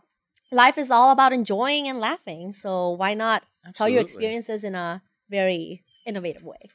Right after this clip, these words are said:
Speaker 2: Yeah, an innovative way. And it's also, it gets you out of your shell in a
Speaker 1: Absolutely.
Speaker 2: sense of, 'cause I know public speaking is like, I don't know where the fears rank, but I'm sure public speaking is on the top for most people.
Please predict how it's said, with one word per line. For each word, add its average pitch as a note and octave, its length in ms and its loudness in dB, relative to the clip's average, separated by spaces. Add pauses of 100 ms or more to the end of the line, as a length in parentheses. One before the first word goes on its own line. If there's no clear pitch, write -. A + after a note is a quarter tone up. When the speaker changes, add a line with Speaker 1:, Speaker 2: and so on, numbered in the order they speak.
(220)
Speaker 2:
Yeah, C#3+ 160 -2
an A#2 100 -10
innovative D3+ 440 4
way. C3+ 200 4
And C3+ 80 2
it's B2+ 140 -4
also, C#3+ 560 4 (340)
it A#2+ 100 -10
gets D3+ 200 2
you D#3 80 6
out C#3+ 40 8
of C3+ 60 4
your A#2 120 4
shell G#2+ 480 2 (360)
in - 40 -2
a B2+ 140 2
Speaker 1:
Absolutely. B2+ 120 0
Speaker 2:
sense C3 320 0
of, A#2 300 6 (420)
'cause C3+ 120 -2
I D3+ 60 4
know F#3+ 140 6
public D#3+ 360 2
speaking C3+ 400 0
is G#2+ 120 -2
like, A2 220 4 (160)
I C#3+ 60 6
don't E3+ 100 8
know E3 140 8
where C#3+ 160 6
the A#2 80 0
fears D#3 480 6
rank, C#3+ 240 6
but D#3+ 60 0
I'm C3+ 80 0
sure F3 180 4
public C#3+ 240 2
speaking B2+ 360 -4
is A#2 80 -2
on G#2+ 100 0
the G2+ 60 0
top - 400 2
for G#2+ 140 -6
most G#2+ 260 -6
people. G2 380 -8